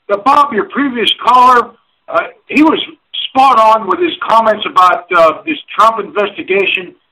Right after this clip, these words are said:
I keep hoping they do that forever and ever because they're just gonna prove what idiots they are. And, uh, something else, uh, sir. I'm, I'm not an educated man.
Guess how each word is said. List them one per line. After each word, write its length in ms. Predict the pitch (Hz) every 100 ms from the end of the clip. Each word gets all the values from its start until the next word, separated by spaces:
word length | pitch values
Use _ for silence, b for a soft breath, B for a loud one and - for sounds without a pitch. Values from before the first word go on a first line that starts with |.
| _ _ _ 131
I 200 | 143 - -
keep 160 | 294 165
hoping 340 | 226 233 208
they 180 | 175 -
do 180 | 247 254
that 360 | 233 233 240 -
forever 400 | 185 220 240 240
and 100 | 214
ever 220 | 214 214
because 420 | - - 170 - - b b b -
they're 80 |
just 220 | 208 208 202
gonna 160 | 180
prove 300 | - 233 233
what 240 | 180 - -
idiots 360 | 220 226 202 -
they 160 | 170 165
are. 420 | 208 160 151 156 _ _ _ _ _ _ -
And, 280 | 190 190 196
uh, 260 | 185 180 180 _ _ 370 359 -
something 360 | 320 311 240
else, 200 | 240 - - 180
uh, 100 | 156 -
sir. 200 | 208 220
I'm, 240 | 165 156 -
I'm 180 | -
not 180 | 214 285 -
an 60 | -
educated 600 | 214 220 220 233 220 -
man. 440 | 196 233 254 240